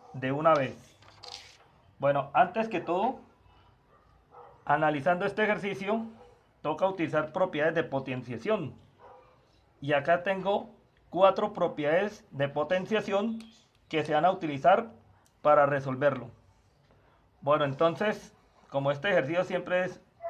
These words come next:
un poco extenso, vamos a empezar desde por acá. Bueno, entonces lo vamos a copiar como está ahí.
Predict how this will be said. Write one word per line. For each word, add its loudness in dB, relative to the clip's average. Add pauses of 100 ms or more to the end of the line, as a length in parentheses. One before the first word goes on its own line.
(220)
un -6
poco 2
extenso, -2 (680)
vamos 4
a 4
empezar 0
desde -2
por -2
acá. -4 (1200)
Bueno, 4
entonces 4
lo 8
vamos 8
a 2
copiar 0
como -4
está -4
ahí. -4